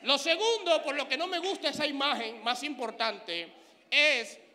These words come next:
porque pone al diablo y a Cristo a echar un pulso, como que si el diablo tuviera cierto nivel para estar de frente o peleando con Jesús. Oiga bien lo que le voy a decir,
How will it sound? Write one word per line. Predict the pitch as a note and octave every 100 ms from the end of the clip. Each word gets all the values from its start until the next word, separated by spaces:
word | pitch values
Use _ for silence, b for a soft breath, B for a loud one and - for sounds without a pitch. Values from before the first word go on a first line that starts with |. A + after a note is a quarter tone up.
| _
porque | C#4 C4+ C#4+
pone | C#4 E4 F#4 F#4
al | D#4
diablo | D4+ F4 F#4 F4+ F4 C#4+
y | C4+
a | C4+
Cristo | C#4+ D#4 - B3
a |
echar | A3+ D4 D4
un | E4 D4+ -
pulso, | - F#4 F#4 D#4+ A#3+ - G3+ F3+
como | A#3+ D#4
que | C#4+ C#4
si | C#4
el | C4
diablo | C#4+ F#4+ F4+ D4+ C4 C4 -
tuviera | D4 E4 F#4
cierto | - C#4+ F4 E4+
nivel | D#4 C4+ B3+ D4+ C#4
para | A#3 A#3
estar | A3+ C#4 C4 A3 - -
de | C4+
frente | C4+ C4+ E4+ F4 D4+
o | C4
peleando | A#3+ B3+ C4 C4 B3+
con | A#3+
Jesús. | A3+ B3+ C4+
Oiga | F#4+ F4
bien | D#4 D#4
lo | C4
que | A#3+
le | A#3+
voy | B3
a |
decir, | A3+ A3+ G3 - -